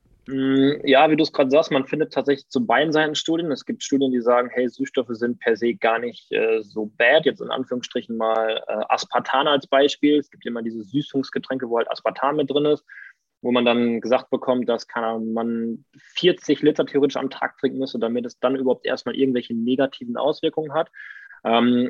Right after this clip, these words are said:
andersrum gibt's aber auch Studien, die zeigen, dass gerade so Süßstoffe sich negativ auf beispielsweise unser Mikrobiom auswirken können.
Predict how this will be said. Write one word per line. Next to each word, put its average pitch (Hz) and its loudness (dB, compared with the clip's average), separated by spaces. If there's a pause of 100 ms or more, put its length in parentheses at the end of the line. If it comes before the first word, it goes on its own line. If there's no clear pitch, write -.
andersrum 147 2
gibt's 143 4
aber 131 6
auch 131 4
Studien, 143 0
die 131 0
zeigen, 131 2
dass 120 -2
gerade 127 -2
so 123 -10
Süßstoffe 135 2 (640)
sich 127 -2
negativ 139 2
auf 127 2
beispielsweise 120 -2
unser 117 -2
Mikrobiom 113 -2
auswirken 110 -4
können. 113 -4